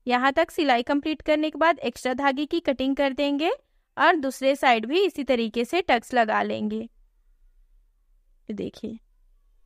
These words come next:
अब इनके मार्जिन को अंदर की तरफ रखते हुए हम इसके ऊपर हल्का सा नाखून से प्रेस कर लेंगे। इस तरीके से प्रेस करने के बाद अब हम इसको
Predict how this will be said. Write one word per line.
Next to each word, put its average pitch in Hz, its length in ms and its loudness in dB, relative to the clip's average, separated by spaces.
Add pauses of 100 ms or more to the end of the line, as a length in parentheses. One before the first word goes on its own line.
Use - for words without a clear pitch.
(340)
अब 277 160 2
इनके 339 260 0
मार्जिन 285 460 2
को 359 120 -4
अंदर 269 400 2
की 330 140 -4
तरफ 339 340 0
रखते 262 300 0
हुए 330 240 0
हम 320 220 0
इसके 311 340 -4
ऊपर 285 360 0
हल्का 277 360 0
सा 320 180 0
नाखून 269 420 0
से 339 140 -2
प्रेस 240 320 -4
कर 294 200 -2
लेंगे। 302 360 0 (960)
इस 247 160 -8
तरीके 302 360 0
से 403 160 -2
प्रेस 262 320 -2
करने 302 340 0
के 311 160 -4
बाद 320 240 2
अब 262 200 0
हम 302 180 0
इसको 349 360 -2